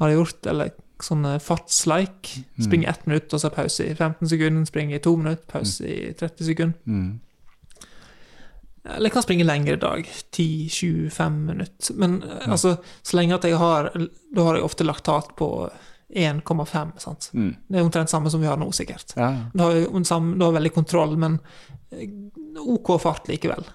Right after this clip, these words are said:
Speaker 2: Ja.
Speaker 1: Fortere enn langturfart.
Speaker 2: Mm.
Speaker 1: Så noe mellom langturfart og, ja, halvmaratonfart, vil jeg si.
Speaker 2: Ja,
Speaker 1: Ja.
Speaker 2: det er litt løsere.
Speaker 1: Men,
Speaker 2: Men hva er
Speaker 1: men, men jeg skal svare på spørsmålet.
Speaker 2: Ja.
Speaker 1: Ehm, nei, da,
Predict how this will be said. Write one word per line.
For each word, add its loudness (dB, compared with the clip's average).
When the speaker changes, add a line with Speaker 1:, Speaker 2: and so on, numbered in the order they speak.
Speaker 2:
Ja. 2
Speaker 1:
Fortere 0
enn 0
langturfart. -4
Speaker 2:
Mm. 2
Speaker 1:
Så -2
noe 4
mellom 4
langturfart -2
og, -4
ja, -18
halvmaratonfart, -2
vil -6
jeg -4
si. -10
Speaker 2:
Ja, -2
Speaker 1:
Ja. -8
Speaker 2:
det 4
er 6
litt 0
løsere. 2
Speaker 1:
Men, 8
Speaker 2:
Men 6
hva 6
er 0
Speaker 1:
men, 4
men 6
jeg 4
skal 2
svare 2
på -6
spørsmålet. 0
Speaker 2:
Ja. 4
Speaker 1:
Ehm, 2
nei, 2
da, 6